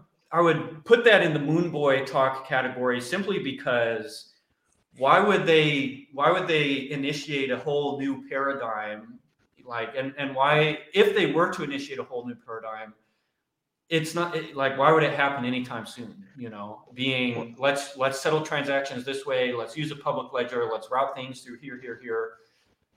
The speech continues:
Speaker 1: It's useful for brokers, though. Um, it's useful for, for hedge funds with, let's say, an, an Optimism layer two. They, they tokenize their real world assets on there just to facilitate onboarding, offboarding, trading,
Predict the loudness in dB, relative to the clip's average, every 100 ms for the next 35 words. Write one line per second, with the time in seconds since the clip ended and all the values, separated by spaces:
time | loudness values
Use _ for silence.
0 | _ -2 0 4 4 4 2 2 2 4
1 | 6 6 2 -6 -8 -10 -10 -12 -18 -10
2 | -4 -2 -2 0 0 2 0 4 4 2
3 | 0 0 2 0 0 0 0 -2 -2 -4
4 | -4 -8 -20 _ _ 2 4 6 6 4
5 | 0 2 2 2 -2 -4 -2 0 0 -2
6 | -4 -2 -2 -4 -6 -18 _ _ 2 4
7 | 4 2 0 0 2 2 2 2 2 -2
8 | 2 2 2 2 2 2 2 -2 -2 0
9 | 0 0 -2 -4 -6 -6 -6 0 0 0
10 | 0 -2 -2 -4 -2 -2 -2 -4 -2 -2
11 | -2 -4 -10 -8 -10 -10 -10 -8 -10